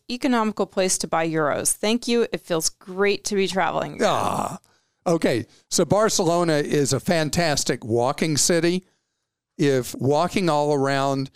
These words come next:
Speaker 2: is more than you are comfortable doing, there is a hop-on, hop-off bus service. As I remember,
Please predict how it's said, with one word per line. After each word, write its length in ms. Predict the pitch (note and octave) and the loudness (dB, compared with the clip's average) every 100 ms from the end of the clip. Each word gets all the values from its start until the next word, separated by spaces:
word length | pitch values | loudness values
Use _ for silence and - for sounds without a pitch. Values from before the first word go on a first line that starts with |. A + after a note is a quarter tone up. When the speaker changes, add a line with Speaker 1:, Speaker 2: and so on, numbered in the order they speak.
| _ _ _ _ | _ _ _ _
Speaker 2:
is 380 | D3 C3 B2 G#2+ | 0 2 2 0
more 340 | C#3+ D3 E3 E3 | 0 0 2 0
than 460 | D3 C#3+ C#3 D3 - | 0 0 -2 -6 -8
you 300 | D3 C3+ B2+ | -2 0 2
are 120 | A#2+ | 0
comfortable 480 | - F3+ E3 D#3 B2 | 0 -2 -2 -4 -4
doing, 540 | A#2+ D#3 D#3+ D#3 D#3+ - _ _ _ _ - | -2 0 2 0 -2 -6 _ _ _ _ -2
there 180 | C#3+ | 2
is 200 | D#3+ F3 | 2 2
a 80 | E3 | 0
hop-on, 560 | A2+ E3+ D3+ F3+ D3 C#3 | 0 0 0 0 2 0
hop-off 720 | A#2 C#3+ C3 E3 B2+ A#2+ - | 0 0 0 0 0 -2 -4
bus 200 | D3 C3+ | -2 0
service. 540 | - F3 D3+ C#3+ C3 | 2 2 2 2 0
As 180 | C#3+ A#2 | 0 0
I 140 | B2 A#2+ | 0 0
remember, 1040 | A2+ A2+ B2 C3+ E3 G3+ F#3 D3+ C3+ | 0 -2 -4 -2 0 0 0 0 -2